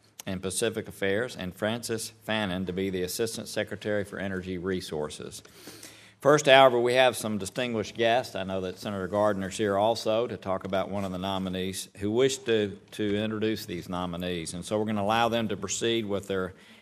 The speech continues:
introduction so they can leave and do other duties. I know you've got a lot going on, both of you. Therefore, I'm gonna po-, postpone my opening comment, and, uh,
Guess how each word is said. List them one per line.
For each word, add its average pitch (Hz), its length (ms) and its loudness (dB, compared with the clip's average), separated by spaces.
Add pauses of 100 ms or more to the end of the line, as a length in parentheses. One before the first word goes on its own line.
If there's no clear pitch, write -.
introduction 131 680 4
so 110 260 -2
they 107 140 0
can 104 220 -6
leave 117 320 -2
and 95 160 -6
do 104 140 -2
other 101 200 -4
duties. 95 440 -6
I 95 40 -6
know 90 120 -8
you've 90 180 -8
got 95 120 -4
a 92 40 -6
lot 95 220 -2
going 95 260 -4
on, 92 220 -4
both 98 280 0
of 85 160 -6
you. 82 180 -8
Therefore, 110 580 0 (460)
I'm 113 80 0
gonna 110 140 0
po-, 113 160 -4
postpone 123 680 0
my 104 180 -2
opening 117 460 -2
comment, 98 580 -2 (380)
and, 92 380 -6
uh, 95 200 0